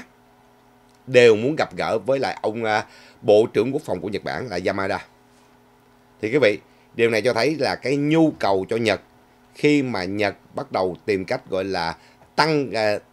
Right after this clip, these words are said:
đo lường cái việc tăng cường vai trò của họ đang, đang hiện rõ lắm. Tức là rõ nét hơn. Các quốc gia đều muốn gặp Nhật Bản. Trong đó, ngoại trừ cái vấn đề mà thắt chặt về các mối quan hệ kinh tế, họ vẫn muốn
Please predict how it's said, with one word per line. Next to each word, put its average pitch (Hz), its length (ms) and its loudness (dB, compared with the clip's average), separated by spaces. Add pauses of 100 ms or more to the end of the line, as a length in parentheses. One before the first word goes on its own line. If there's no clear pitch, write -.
(140)
đo 139 200 8
lường 110 280 6
cái 139 120 -8
việc 101 240 -6
tăng 139 220 0
cường 101 240 2
vai 113 160 -2
trò 85 200 -2
của 87 180 -6
họ 65 200 -8 (360)
đang, 110 280 -2 (160)
đang 110 180 -2
hiện 110 260 2
rõ 95 200 -2
lắm. 127 100 -4 (680)
Tức 170 120 0
là 104 140 2
rõ 107 200 0
nét 156 140 2
hơn. 135 180 2 (760)
Các 165 200 4
quốc 165 140 -10
gia 127 180 0
đều 95 100 -2
muốn 117 140 -6
gặp 101 160 -4
Nhật 85 140 -8
Bản. 73 180 -6 (440)
Trong 117 160 -4
đó, 127 260 4
ngoại 104 220 0
trừ 104 220 0
cái 110 80 -4
vấn 135 160 -6
đề 95 200 0
mà 87 300 -8 (400)
thắt 185 220 -2
chặt 107 240 0
về 98 100 -2
các 127 180 -10
mối 139 140 -2
quan 127 120 -8
hệ 82 80 -2
kinh 92 180 -8
tế, 98 240 -2 (400)
họ 101 280 0
vẫn 110 400 -4
muốn 180 260 4